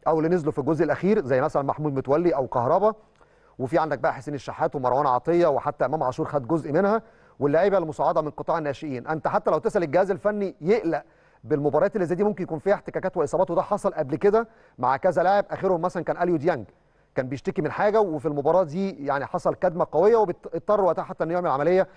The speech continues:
عشان يخلص من موضوع الغضروف اللي موجود في الركبه. المباراه كانت صعبه، انتهت أربعة أربعة، كل واحد بيحاول يظهر بشكل كويس قدام السويسري مارسيل كولر. فبطمنكم ان الفريق الحمد لله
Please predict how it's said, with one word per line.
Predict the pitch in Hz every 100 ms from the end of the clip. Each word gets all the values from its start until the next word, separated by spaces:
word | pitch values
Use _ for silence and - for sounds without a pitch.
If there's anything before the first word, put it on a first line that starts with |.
| - _ -
عشان | 135 190 175
يخلص | 180 165 151
من | 147
موضوع | 139 135 175
الغضروف | 143 139 151 165
اللي | 143
موجود | 127 151
في | 151
الركبه. | 135 107 92 - _ _ _ _ 127
المباراه | 156 170 175
كانت | 180 156
صعبه، | - 170 196
انتهت | 220 139 156 151
أربعة | 131 147 143 127
أربعة، | 113 135 175 185
كل | 170 151
واحد | 147 151
بيحاول | 123 - 151 139
يظهر | 151 135
بشكل | - 147 139
كويس | 120 175 190 - _ _ - -
قدام | 127 156 160
السويسري | - 147 160 143 143 -
مارسيل | 131 151 - 143
كولر. | - 110 92
فبطمنكم | 170 185 185 165 208 226 196
ان | 156
الفريق | 151 117 160
الحمد | 165 120 214 170
لله | 151 143 214